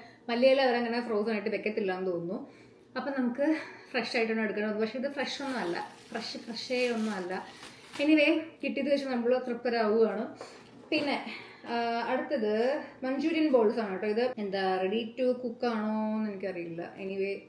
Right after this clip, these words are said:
ആണെന്ന് തോന്നുന്നു. ഇത് മറ്റേ കറി, ഇൻസ്റ്റന്റ് കറി പോലെയാണ്. നമ്മൾ, ആ, എന്നാ, മൈക്രോവേവിൽ വെച്ചെടുത്താൽ മതിയായിരിക്കും ഇത്ര മിനിറ്റ്സ് കഴിയുമ്പം. അങ്ങനെയാണെന്നാണ് എനിക്ക് തോന്നുന്നത്. Anyway, നമ്മളെന്തെങ്കിലും, ആ,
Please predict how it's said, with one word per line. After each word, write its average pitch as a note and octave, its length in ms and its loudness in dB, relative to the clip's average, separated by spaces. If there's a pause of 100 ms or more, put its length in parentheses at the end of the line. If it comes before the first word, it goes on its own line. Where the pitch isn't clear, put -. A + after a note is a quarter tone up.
(560)
ആണെന്ന് C#4 300 4
തോന്നുന്നു. G#3+ 280 4
ഇത് A3 140 4
മറ്റേ A#3 220 2 (720)
കറി, B3+ 240 4 (200)
ഇൻസ്റ്റന്റ് B3 460 0 (200)
കറി B3 260 4
പോലെയാണ്. A#3+ 420 6
നമ്മൾ, A3 180 4 (420)
ആ, F#3+ 40 0 (640)
എന്നാ, G#3 180 -2 (140)
മൈക്രോവേവിൽ A3+ 580 4
വെച്ചെടുത്താൽ A3 440 -2
മതിയായിരിക്കും G3+ 340 0
ഇത്ര G#3 100 -4 (100)
മിനിറ്റ്സ് F#3+ 320 -4
കഴിയുമ്പം. F#3 380 -2 (480)
അങ്ങനെയാണെന്നാണ് C4 600 0
എനിക്ക് B3+ 240 -2
തോന്നുന്നത്. G#3+ 380 2 (260)
Anyway, A#3+ 280 4 (500)
നമ്മളെന്തെങ്കിലും, A3 640 2 (280)
ആ, A3 40 -6